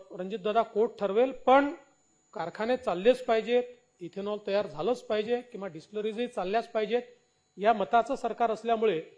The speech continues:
कुठल्याही प्रकारे अडवणूक होणार नाही. Certificate मिळण्यामध्ये,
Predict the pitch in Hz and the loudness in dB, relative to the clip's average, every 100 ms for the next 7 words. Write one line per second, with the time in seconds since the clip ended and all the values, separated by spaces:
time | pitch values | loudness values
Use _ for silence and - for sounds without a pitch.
0 | _ _ _ _ - 202 247 285 269 233 | _ _ _ _ -12 4 8 8 6 4
1 | 269 302 185 214 302 320 - 233 175 135 | 4 4 6 10 10 8 6 4 4 0
2 | - _ _ - - _ _ _ 277 202 | -12 _ _ -20 -20 _ _ _ -4 -2
3 | 214 226 233 220 220 220 214 220 220 | 0 0 2 2 0 0 4 6 6